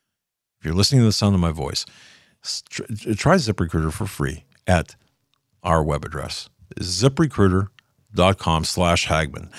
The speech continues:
That's ziprecruiter dot com slash Hagmann. And let me spell Hagmann for you because I've seen some pretty nasty spellings of my name.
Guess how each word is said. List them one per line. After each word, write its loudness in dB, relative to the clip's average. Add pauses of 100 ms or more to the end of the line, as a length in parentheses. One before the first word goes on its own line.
(180)
That's 4 (100)
ziprecruiter 2
dot 2
com 0
slash 0
Hagmann. 2 (380)
And -2
let -4
me 0
spell -2
Hagmann -4
for -8
you -4
because -10
I've -6
seen -4
some -10
pretty -4 (160)
nasty -6
spellings -6
of -8
my -4
name. -4